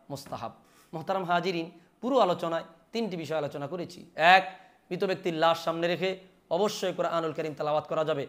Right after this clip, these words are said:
তবে উত্তম হচ্ছে মৃত ব্যক্তিকে গোসল দেওয়ায়া পবিত্র করে তারপরে তেলাওয়াত করা। দুই, আমি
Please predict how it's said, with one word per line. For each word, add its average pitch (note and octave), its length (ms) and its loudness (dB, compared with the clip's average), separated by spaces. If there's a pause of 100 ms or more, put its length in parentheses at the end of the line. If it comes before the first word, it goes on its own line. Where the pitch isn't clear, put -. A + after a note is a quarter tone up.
(280)
তবে D#3+ 120 -6
উত্তম F3+ 340 0
হচ্ছে B3 320 -2 (260)
মৃত F3+ 160 -4
ব্যক্তিকে E3+ 360 -4
গোসল D#3+ 400 -2
দেওয়ায়া F3 440 4
পবিত্র F#3 340 -4
করে A3 260 2 (300)
তারপরে F3 360 2
তেলাওয়াত C#3+ 420 0
করা। C#3 300 -2 (260)
দুই, A3 460 0 (340)
আমি F#3+ 300 -2